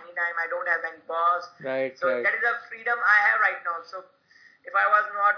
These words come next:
Speaker 1: having any Bloggers Ideas, and my life would be, uh, worse, and I would be frustrated, I think, and I would not be able to build my huge network just now, right? I have through this Bloggers Ideas. I would not be meeting new people. I would, I would not be learning some new things in this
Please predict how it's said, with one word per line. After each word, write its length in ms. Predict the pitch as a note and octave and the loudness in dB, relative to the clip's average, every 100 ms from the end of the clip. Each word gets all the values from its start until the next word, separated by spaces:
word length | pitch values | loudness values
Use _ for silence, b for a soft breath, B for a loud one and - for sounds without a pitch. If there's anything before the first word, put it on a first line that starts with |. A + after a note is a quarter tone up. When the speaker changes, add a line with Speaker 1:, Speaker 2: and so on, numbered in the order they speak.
| G3 | 0
Speaker 1:
having 160 | F#3+ | -2
any 160 | F#3+ F#3+ F#3+ | -8 -12 -6
Bloggers 320 | F3 F3+ G3 F3+ | -2 0 2 2
Ideas, 380 | F#3 G3+ G3+ G3 F3+ F3 | 2 0 0 2 2 2
and 160 | E3+ E3+ | 2 0
my 120 | E3+ | 0
life 160 | E3+ F3 | 0 -2
would 160 | F3 | -4
be, 160 | F3 E3+ - _ _ _ | -6 -12 -14 _ _ _
uh, 400 | C#3+ D3 C#3+ C#3+ | -2 0 0 -2
worse, 480 | D#3+ F#3 F#3+ G3 - D#3+ | 2 4 4 2 -2 -8
and 200 | D#3 D#3 D3+ | -8 -4 -2
I 80 | E3 | -2
would 160 | F3 | -4
be 80 | F3 - | -6 -6
frustrated, 400 | D#3+ E3 F3 F3 | -6 -2 -2 -2
I 160 | E3 | -4
think, 240 | D#3+ F3 F3 - B B - | -4 -4 -6 -12 B B -8
and 120 | D3+ - | -8 -4
I 80 | D#3+ | -2
would 160 | F3 F3 | 2 4
not 160 | F3+ | 4
be 80 | F3 E3 | 0 -4
able 160 | F3 | -4
to 80 | F3 | -4
build 160 | F3 E3+ | -4 -2
my 120 | E3 | -2
huge 160 | E3+ F3+ F3 | -4 -4 0
network 400 | F3 F3 - - _ _ _ _ | 2 0 -2 -10 _ _ _ _
just 240 | F3+ F3+ - | -2 -2 0
now, 240 | E3+ F3 | 2 2
right? 240 | F3 E3 - _ _ | -2 -4 -10 _ _
I 160 | D3 E3+ F3 | 0 2 2
have 160 | F3 | 0
through 160 | E3+ E3 | -8 -10
this 160 | D#3+ | -6
Bloggers 320 | D#3 D3+ D#3+ D#3 | -2 0 -2 -4
Ideas. 400 | D#3 D#3 D#3 D#3 B B B | -8 -2 -2 -2 B B B
I 160 | C#3 | -2
would 160 | F3+ F#3+ | 0 2
not 160 | F#3+ - | 2 0
be 80 | G3+ F#3+ F3 | -8 -18 -18
meeting 320 | F3+ F#3 F3 | -16 -14 -10
new 80 | F#3 F#3 | -10 -10
people. 320 | F#3 F#3 F#3 F#3 | -4 2 2 2
I 160 | - F3 | 0 -2
would, 240 | F3 F3 - - _ D#3+ | -2 -6 -8 -18 _ -4
I 80 | |
would 160 | F3 F#3 | -2 0
not 240 | G3 G3 | 2 2
be 80 | G3 | 2
learning 320 | F#3+ F3+ F#3 | -2 -2 -4
some 160 | - - | -8 -8
new 160 | E3+ F#3 | -12 -18
things 320 | - F#3+ F#3 F#3 | -16 -16 -14 -12
in 80 | |
this 160 | F3 - | -8 -8